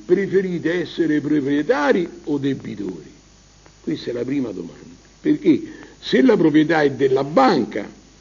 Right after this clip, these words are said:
come vogliono fare adesso la Banca Centrale Europea, allora noi siamo debitori, perché la banca ci presta i soldi nostri, chiaro? Quindi prima ipotesi, essere debitori, oppure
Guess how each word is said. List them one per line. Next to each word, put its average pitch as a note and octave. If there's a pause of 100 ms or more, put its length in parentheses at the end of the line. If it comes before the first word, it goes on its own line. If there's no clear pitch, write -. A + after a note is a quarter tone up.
(340)
come C#3
vogliono C3+
fare C#3+
adesso C3
la A2
Banca C3+
Centrale G2+
Europea, G3 (220)
allora B2+
noi B2
siamo C#3+
debitori, E3 (440)
perché B2
la D3
banca E3+
ci -
presta D3
i D3
soldi C3
nostri, - (460)
chiaro? B2+ (220)
Quindi E3
prima B3
ipotesi, E3+
essere - (240)
debitori, A#2+
oppure A#3+